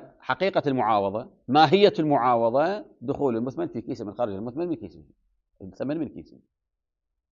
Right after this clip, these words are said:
اتفضل. هاي الحقيقة إذا تحققت، رتب آثار، إذا ما تحققت، لا ترتب آثار."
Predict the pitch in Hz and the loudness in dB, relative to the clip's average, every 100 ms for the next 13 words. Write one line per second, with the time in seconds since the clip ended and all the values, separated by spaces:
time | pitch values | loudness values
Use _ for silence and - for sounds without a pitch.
0 | _ _ _ - 113 139 85 - _ _ | _ _ _ -10 0 0 0 -6 _ _
1 | _ _ _ _ _ _ _ _ _ 135 | _ _ _ _ _ _ _ _ _ 4
2 | 185 220 220 220 220 208 185 185 165 - | 6 6 2 4 4 6 6 6 6 10
3 | - 254 240 240 233 208 175 151 185 185 | 10 10 8 10 12 10 6 2 0 2
4 | 165 147 120 104 - - 135 151 180 220 | 2 4 2 -4 -8 -2 4 6 6 4
5 | 208 220 208 160 - _ _ _ _ _ | 2 -2 -4 -6 -10 _ _ _ _ _
6 | - 147 127 - 78 73 _ | -4 -2 -4 -6 -10 -12 _